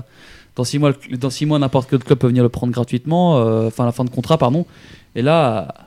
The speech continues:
là voilà, c'est, <laughs> franchement, euh, quitte à le vendre, c'est vraiment, faut vraiment le vendre parce que on l-, il est pas du tout dedans. Et pour moi, à l'heure actuelle, quand tu vois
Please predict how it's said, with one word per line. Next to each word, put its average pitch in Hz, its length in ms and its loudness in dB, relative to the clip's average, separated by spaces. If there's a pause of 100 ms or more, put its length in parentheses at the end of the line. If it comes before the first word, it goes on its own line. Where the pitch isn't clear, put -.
(520)
là 110 120 -4
voilà, 110 580 -2 (100)
c'est, - 640 -8 (140)
<laughs> - 160 -20
franchement, 151 560 0
euh, 113 460 0 (380)
quitte 160 200 -4
à 143 80 4
le 135 60 2
vendre, 131 180 0
c'est 123 240 -8
vraiment, 135 300 -2
faut 113 180 -10
vraiment 123 320 0
le 117 140 2
vendre 135 320 0
parce - 180 -12
que - 120 -10
on 113 300 -8
l-, 113 200 -8 (580)
il 113 80 -2
est 117 40 2
pas 117 120 4
du 117 80 2
tout 135 120 -4
dedans. 131 280 2
Et 82 680 -8 (720)
pour 120 100 -4
moi, 135 200 4
à 120 100 4
l'heure 110 140 -2
actuelle, 135 280 0
quand 120 120 -6
tu 123 120 -10
vois 120 260 -4